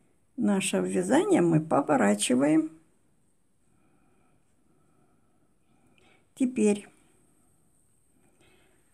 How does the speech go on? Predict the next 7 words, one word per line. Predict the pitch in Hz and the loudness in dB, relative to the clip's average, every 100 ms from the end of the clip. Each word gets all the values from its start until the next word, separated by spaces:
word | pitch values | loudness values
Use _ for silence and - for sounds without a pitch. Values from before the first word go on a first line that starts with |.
| _ _ _ _ _ _ _ | _ _ _ _ _ _ _
одну | - 208 233 254 | -6 2 6 8
петлю | 247 - 220 | 6 2 -2
пропускаем | - 202 208 202 - 165 165 294 - - _ _ _ _ _ _ _ _ - | 2 0 0 -8 0 2 4 4 2 -8 _ _ _ _ _ _ _ _ -4
и | 226 | 0
во | 220 | 0
вторую | 214 - 226 220 190 175 | 0 2 4 6 4 4
петлю | - 170 165 170 233 440 | 0 -4 0 0 2 0